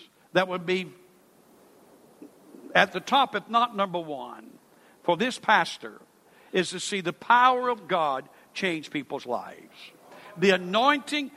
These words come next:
well, you notice here. Notice here on your outline. By the way, if you don't have one, I, I want you to get one. This is a great,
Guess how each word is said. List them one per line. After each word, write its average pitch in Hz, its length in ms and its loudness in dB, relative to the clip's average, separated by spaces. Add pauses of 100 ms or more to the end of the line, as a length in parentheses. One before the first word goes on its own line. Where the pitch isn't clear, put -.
(120)
well, 285 200 6
you 277 140 -2
notice 294 400 2
here. 117 260 -4 (760)
Notice 254 380 2
here 233 240 -4
on 202 160 -4
your 196 100 -2
outline. 175 360 2
By 214 160 2
the 220 80 -6
way, 214 100 0
if 196 100 -8
you 196 60 -10
don't 185 160 -6
have 220 260 0
one, 220 360 -6 (320)
I, 151 100 0
I 160 140 -4
want 208 280 -6
you 185 100 -4
to 185 60 -4
get 175 220 -2
one. 147 140 -8
This 233 200 -6
is 165 140 -10
a 147 120 -6
great, 240 580 -4